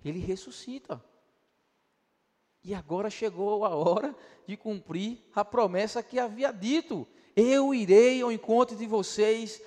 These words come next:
lá na Galileia." E aqui tá o detalhe, eu já quero adiantar para você a diferença entre o evangelho e a religião. Religião é o homem o quê? Tentando encontrar Deus.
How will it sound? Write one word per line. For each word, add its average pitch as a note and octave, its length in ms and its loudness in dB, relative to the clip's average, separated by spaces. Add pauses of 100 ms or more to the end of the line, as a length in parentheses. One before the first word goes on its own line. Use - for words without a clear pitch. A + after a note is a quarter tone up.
(120)
lá A3+ 160 6
na G#3+ 120 -2
Galileia." E3 680 4 (1700)
E G3+ 80 0
aqui A#3 200 -2
tá C4 160 -2
o C4 80 -6
detalhe, C#4 480 0
eu - 20 -2
já A3 100 0
quero C4 220 0
adiantar B3+ 460 -2
para C4 120 0
você B3+ 480 0 (200)
a G#3 100 2
diferença C4 840 -4
entre A3 220 -8
o A3+ 60 2
evangelho F#3+ 500 0
e G3 60 -2
a - 20 4
religião. A#3 680 -2 (600)
Religião G#3+ 680 2
é A3 80 4
o F#3 120 2
homem A3 260 -2
o G#3+ 80 -4
quê? E3 180 -4
Tentando G3+ 480 -6
encontrar F#3 420 -2
Deus. E3+ 520 -4